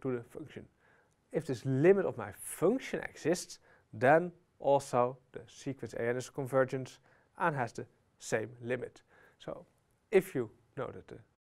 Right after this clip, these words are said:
limit of the function exists, then also of the,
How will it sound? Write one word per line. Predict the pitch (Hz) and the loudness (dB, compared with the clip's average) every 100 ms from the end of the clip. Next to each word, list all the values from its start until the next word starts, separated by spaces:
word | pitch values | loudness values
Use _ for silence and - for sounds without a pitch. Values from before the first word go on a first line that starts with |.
| - | -8
limit | 135 - | -8 -10
of | 123 | -20
the | 120 | -14
function | - 165 165 | -6 -6 -6
exists, | - - 131 - _ _ _ | -10 -10 -10 -12 _ _ _
then | - 127 127 _ _ | -4 -4 -4 _ _
also | - 127 - 110 117 _ _ | -6 -6 -4 -8 -10 _ _
of | - | -12
the, | 113 | -10